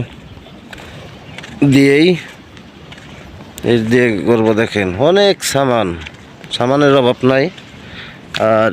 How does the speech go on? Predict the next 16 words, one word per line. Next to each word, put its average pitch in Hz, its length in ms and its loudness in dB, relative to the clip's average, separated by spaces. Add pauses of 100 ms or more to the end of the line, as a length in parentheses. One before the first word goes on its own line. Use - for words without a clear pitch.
(100)
এদিক 113 200 0 (100)
দিয়েও 123 180 2 (100)
মনে 117 220 2
করেন 110 200 2 (140)
ঘরের 107 320 2
অভাব 113 180 0 (140)
নাই। 120 140 2 (600)
তো 113 60 0 (100)
দেখেন 127 280 0 (840)
একটা 151 200 -2 (140)
ঘর 147 180 4 (560)
কিছুটা 139 300 2 (100)
কমপ্লিট 151 320 2 (100)
করছে, 147 260 2 (840)
সেখানেই 127 440 2
যাব। 135 120 2